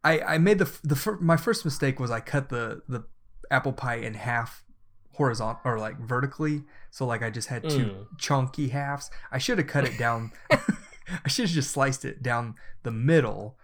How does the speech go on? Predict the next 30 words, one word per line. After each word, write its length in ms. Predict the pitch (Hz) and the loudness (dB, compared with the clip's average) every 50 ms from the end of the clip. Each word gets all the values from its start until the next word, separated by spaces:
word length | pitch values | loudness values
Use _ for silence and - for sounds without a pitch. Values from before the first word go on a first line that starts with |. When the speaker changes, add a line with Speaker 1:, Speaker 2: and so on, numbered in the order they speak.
| - - - - - | -20 -20 -20 -16 -6
Speaker 1:
to 100 | - 139 | -2 0
where 100 | 127 117 | 2 2
I 60 | 110 | 2
had, 200 | 117 127 120 113 | 2 0 0 0
like, 240 | 110 107 107 - - | 0 -4 -4 -6 -4
two 240 | - - 143 127 | -2 0 0 0
canoe 600 | - - - 120 113 113 123 123 117 110 107 104 - - - - | 0 -4 -6 -6 -4 -4 -4 -4 -4 -4 -6 -8 -10 -14 -20 -20
halves. 500 | - - - - - - - - - - - - - - - - - - - - - | -12 -8 -8 -8 -8 -10 -10 -10 -10 -10 -10 -14 -20 -20 -20 -20 -20 -20 -10 -4 -2
And, 400 | 135 123 120 113 110 110 110 - - | -2 0 0 -2 -4 -6 -6 -4 -2
um, 300 | 131 123 117 110 107 104 127 131 | 0 0 0 -2 -4 -8 -8 -8
Speaker 2:
Oh, 420 | 117 123 147 165 170 165 156 139 | -4 -2 0 2 4 4 4 4
yeah, 260 | 123 123 135 139 127 117 | 4 4 2 2 0 0
yeah. 400 | 117 123 127 113 98 95 95 92 - - | -2 -2 -4 -4 -6 -6 -8 -12 -12 -6
Two 160 | - 135 131 | -2 0 0
little 140 | 127 127 139 | 2 2 4
Speaker 1:
it, 20 | 135 | 4
Speaker 2:
boats. 540 | 139 131 113 110 - - - - - - - | 4 4 2 0 -8 -12 -10 -10 -10 -10 -4
Speaker 1:
yeah, 300 | - 143 139 123 - - - - 214 - | 2 2 2 2 2 -2 -2 0 0 0
Speaker 2:
<laughs> 200 | - 247 220 - | 2 -2 2 4
Speaker 1:
'cause, 160 | 165 151 143 | 6 6 6
like, 300 | 143 131 131 123 - - - | 4 2 2 0 -4 -6 -4
there 180 | 147 135 139 139 | 0 2 4 4
was 140 | 135 135 | 4 4
no 120 | 165 160 156 | 4 4 4
way 160 | 143 139 131 | 4 4 4
I 40 | 123 | 2
was 120 | 117 117 | 0 -2
gonna 180 | 123 123 117 113 | -4 -4 -6 -6
get 320 | 110 110 127 117 - - - | -4 -4 -4 -4 -4 -6 -6
the, 380 | 120 110 104 98 98 101 - | -4 -4 -4 -4 -6 -8 -12